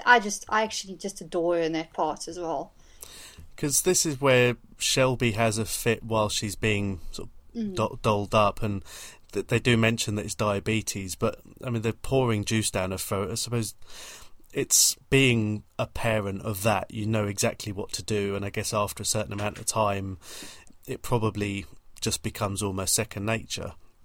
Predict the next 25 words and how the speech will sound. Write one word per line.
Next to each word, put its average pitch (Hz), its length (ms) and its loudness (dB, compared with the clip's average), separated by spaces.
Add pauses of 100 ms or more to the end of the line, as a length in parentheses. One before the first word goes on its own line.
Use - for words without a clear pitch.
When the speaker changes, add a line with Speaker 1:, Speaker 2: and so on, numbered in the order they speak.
(220)
Speaker 1:
Mm-hmm, 233 220 -2
Speaker 2:
But, 226 120 0 (100)
Speaker 1:
yeah. 247 160 -2
Speaker 2:
but 214 100 -2
to - 80 0
s-, - 180 2 (120)
but - 160 -4
to - 80 -2
see 123 340 4
particularly 110 480 -4
Annelle's 107 400 0
reaction 95 460 -6
to 95 180 -6
it, 92 160 -6 (840)
you've 123 120 -8
got - 160 -10
people 110 320 0
of 92 60 -8
various 98 340 -2
backgrounds 95 600 -6
and 87 80 -10
different 92 280 -8
ages 98 420 -6
and 92 100 -8
experiences, 95 800 -6